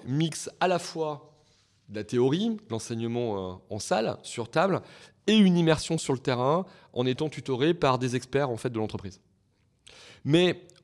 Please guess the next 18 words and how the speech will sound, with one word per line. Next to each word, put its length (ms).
au-delà 380
des, 300
des 200
actions, 460
euh, 160
menées 300
par 120
la 120
filière 280
nucléaire, 580
euh, 680
je 80
voudrais 180
quand 120
même 120
souligner 320
une 80
chose. 320